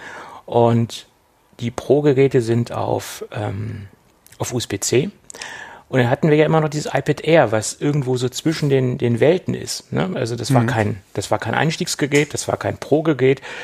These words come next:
Speaker 1: das war einfach so ein, so ein mittelmäßiges, in Anführungsstrichen, also so ein, einfach so ein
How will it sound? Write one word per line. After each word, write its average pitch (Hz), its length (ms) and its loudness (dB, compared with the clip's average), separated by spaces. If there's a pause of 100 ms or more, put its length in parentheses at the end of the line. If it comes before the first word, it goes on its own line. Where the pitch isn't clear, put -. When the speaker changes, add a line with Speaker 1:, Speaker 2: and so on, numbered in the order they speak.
(100)
Speaker 1:
das - 200 -8
war 107 140 2
einfach 127 260 0
so 127 220 0
ein, 120 160 2 (480)
so 110 240 -4
ein 107 440 -2
mittelmäßiges, 110 840 2
in 120 180 -6
Anführungsstrichen, 110 720 -2
also 117 160 -6
so 120 140 -2
ein, 123 100 0
einfach 131 280 0
so 123 180 0
ein 120 220 0